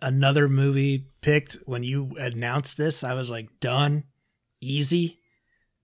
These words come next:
And then I was like, "Well, let me take a gander." And I was like,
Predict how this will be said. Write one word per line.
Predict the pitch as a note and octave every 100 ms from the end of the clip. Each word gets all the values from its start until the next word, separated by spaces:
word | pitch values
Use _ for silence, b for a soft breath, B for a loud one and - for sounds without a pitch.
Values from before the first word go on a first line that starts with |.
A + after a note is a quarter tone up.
| _ _ _ _ _ C#3+
And | C3
then | B2+ C3+ C3 B2
I | A#2
was | C3
like, | C#3+ A#4
"Well, | F4 E4 D4 C#4+ C#4 C#4 - -
let | A3+ C#4 E4+ E4
me | D#4+
take | A3 F#3+
a | C3+
gander." | A#2 A2+ B2 C3 C3+ C3 _ _ _ -
And | C#3+
I | C3+
was | C3+
like, | A#2 -